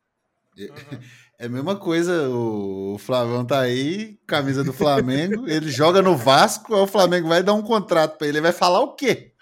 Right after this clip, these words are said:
Speaker 1: Ele vai falar, "Não, vou ficar aqui no Vasco." Não, pô, o cara vai.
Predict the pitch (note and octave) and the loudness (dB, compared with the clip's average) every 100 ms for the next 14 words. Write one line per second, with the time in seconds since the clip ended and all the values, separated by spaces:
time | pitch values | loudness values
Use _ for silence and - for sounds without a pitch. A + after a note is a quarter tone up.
0 | _ - E3+ - E3+ - - - D#3 D#3+ | _ -14 -14 -12 -14 -14 -20 -10 -6 0
1 | F#3+ F#3+ F#3+ F3+ F#3+ - F3 E3+ D#3+ D#3 | 0 0 0 -2 -4 -4 -4 -4 -6 -4
2 | C#3 C#3+ - A4 G4 A3 C#3+ F#3+ C4 C#4+ | -4 -6 -8 -14 -10 -8 -6 -6 -6 -4
3 | B3+ A#3+ G#3+ | -2 -2 -6